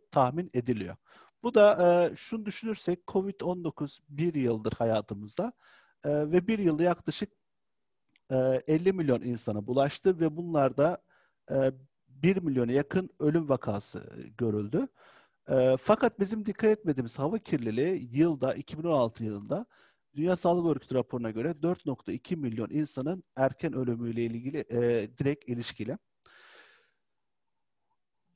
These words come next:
İki bin on altı yine yılında rapor-, raporuna göre dünya sa-, nüfusunun yüzde doksan biri Dünya Sağlık Örgütü'nün hava kalitesi yönergelerinin karşılanmadığı yerde yaşamaktadır. Bu erken ölümlerin de yaklaşık yüzde doksan biri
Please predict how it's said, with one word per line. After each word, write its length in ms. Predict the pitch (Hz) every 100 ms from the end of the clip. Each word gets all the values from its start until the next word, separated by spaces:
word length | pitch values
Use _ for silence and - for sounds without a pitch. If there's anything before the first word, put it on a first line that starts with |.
| _ _
İki 240 | 180 - 269
bin 60 |
on 120 | 277
altı 300 | 269 214 -
yine 200 | 220 226
yılında 500 | 214 214 208 190 175
rapor-, 360 | 196 180 185 175
raporuna 420 | 175 - 190 190
göre 220 | 151 156
dünya 180 | 147 170
sa-, 360 | 180 180 135 143
nüfusunun 480 | 139 139 - 127 165
yüzde 380 | 156 160 190
doksan 440 | 185 175 - 156 120
biri 200 | 117 175 - _ _ _ _ _
Dünya 220 | 139 190
Sağlık 320 | 190 185 196 190
Örgütü'nün 440 | 170 156 - 185
hava 260 | 165 160 185
kalitesi 500 | - 131 123 113 127
yönergelerinin 640 | 123 120 120 120 120 151
karşılanmadığı 720 | - 139 127 - 165 147 139
yerde 320 | 165 127 127 151
yaşamaktadır. 720 | 127 113 107 - 95 156 - _ _ _ _ _ _ _ - _ -
Bu 100 | 196
erken 320 | 208 202 220
ölümlerin 520 | 208 196 196 185 185
de 40 | 156
yaklaşık 460 | 160 - 175 -
yüzde 240 | 139 143 170
doksan 460 | 165 - 170 165
biri 160 | 123